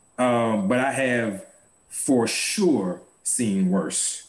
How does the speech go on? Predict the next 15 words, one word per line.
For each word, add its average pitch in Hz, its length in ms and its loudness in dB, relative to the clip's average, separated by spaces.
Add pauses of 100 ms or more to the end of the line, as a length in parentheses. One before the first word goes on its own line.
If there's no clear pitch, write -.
(460)
Um, 101 460 2
and 107 160 0
that 127 140 0
being 117 180 -2
said, 113 340 0
because 117 260 -2
my 110 180 0
expectations, 98 640 0
I 92 100 2
went 95 200 2
in, 92 240 2
like, 80 240 -6
very 101 380 -2
low. 90 460 -6
I 95 220 -2